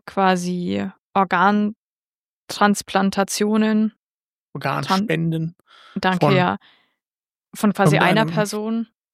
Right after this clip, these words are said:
Speaker 1: von einer spezifischen Person erhalten haben und die dann quasi mit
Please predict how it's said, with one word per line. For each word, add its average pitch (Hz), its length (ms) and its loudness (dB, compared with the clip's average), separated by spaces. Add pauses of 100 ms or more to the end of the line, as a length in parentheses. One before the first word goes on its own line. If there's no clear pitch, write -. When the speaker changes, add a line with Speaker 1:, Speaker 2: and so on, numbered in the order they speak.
(360)
Speaker 1:
von 202 200 -2
einer 208 280 4
spezifischen 208 640 -6
Person 196 400 -2
erhalten 202 460 -2
haben 196 260 2 (380)
und 202 200 0
die 196 80 -2
dann 190 320 2
quasi 185 640 0 (680)
mit - 440 0